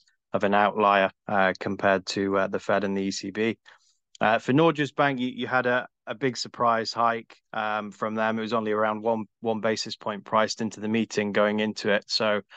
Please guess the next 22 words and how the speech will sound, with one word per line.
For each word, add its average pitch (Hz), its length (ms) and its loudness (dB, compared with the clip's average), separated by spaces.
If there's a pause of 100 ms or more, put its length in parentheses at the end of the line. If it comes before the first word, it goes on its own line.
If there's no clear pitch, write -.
(340)
understandably, 110 720 2
Nokia 107 680 -2
was 104 180 -6
a, 104 120 -4
was 104 160 -6
a 110 40 -2
lot 110 220 0
stronger 107 520 0
on 104 160 -2
that. 107 220 -2 (600)
Um, 110 260 2
but 123 200 0
we're, 135 220 2
we're 131 120 2
cautious 135 540 0
on 120 160 -6
chasing 117 440 -4
that 113 180 -4
move 110 280 -6
here. 104 220 -2
It 104 120 -4
feels, 120 500 2